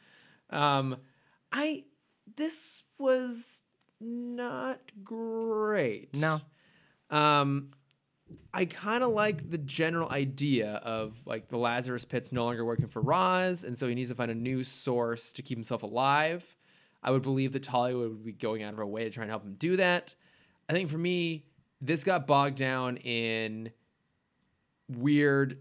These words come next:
Speaker 1: Superman unexplained pseudoscience.
Speaker 2: Yeah.
Speaker 1: Where
Speaker 2: I was fine with the magic side of it.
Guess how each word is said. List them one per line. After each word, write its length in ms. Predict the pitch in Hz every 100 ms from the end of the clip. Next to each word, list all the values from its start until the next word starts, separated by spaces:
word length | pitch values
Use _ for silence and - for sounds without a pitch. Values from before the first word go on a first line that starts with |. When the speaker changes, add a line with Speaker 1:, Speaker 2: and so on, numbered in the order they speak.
| -
Speaker 1:
Superman 840 | - - - 160 147 135 123 123 120
unexplained 580 | 123 120 - 120 110
pseudoscience. 840 | 101 117 104 98 101 95 101 - - _ _
Speaker 2:
Yeah. 220 | 165 135 - - _ _ _ _ _ -
Speaker 1:
Where 200 | 76 - -
Speaker 2:
I 120 | 165
was 200 | 170 -
fine 520 | - 160 175 190 190
with 300 | 165 151 143
the 80 | 139
magic 500 | 120 107 107 98 -
side 240 | - 82
of 100 | 85
it. 200 | 73 60